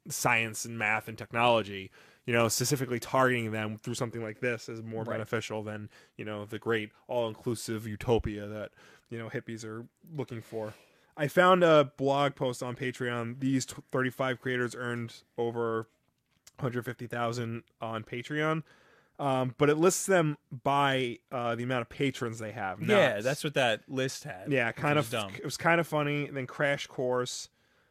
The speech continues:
Speaker 1: then Amanda Palmer, then Easy Allies, which I did not know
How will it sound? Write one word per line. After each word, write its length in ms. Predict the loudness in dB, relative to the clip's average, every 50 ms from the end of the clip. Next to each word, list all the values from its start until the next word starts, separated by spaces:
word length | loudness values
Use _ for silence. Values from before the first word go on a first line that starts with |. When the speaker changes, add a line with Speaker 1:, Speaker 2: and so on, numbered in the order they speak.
| _ _ -6
Speaker 1:
then 560 | -4 -2 -2 0 -2 -2 -2 -4 -6 -8 -10 _ _ -10
Amanda 280 | -6 -4 -4 -4 -4 -6
Palmer, 600 | -6 -4 -4 -2 -2 -2 0 0 2 0 0 -2 _ _ _ _ _ _ _ _ _ _ _ _ _ -2
then 220 | 0 0 0 -2
Easy 360 | -4 -4 -4 -4 -2 -2 -2
Allies, 880 | 0 0 2 2 2 2 2 2 2 2 2 0 -2 -4 -6 -12 -12 -14 -16
which 200 | -18 -18 -18 -14 -14
I 60 | -12
did 140 | -12 -10 -10
not 180 | -10 -8 -8
know 380 | -6 -4 -4 -2 -4 -4 -6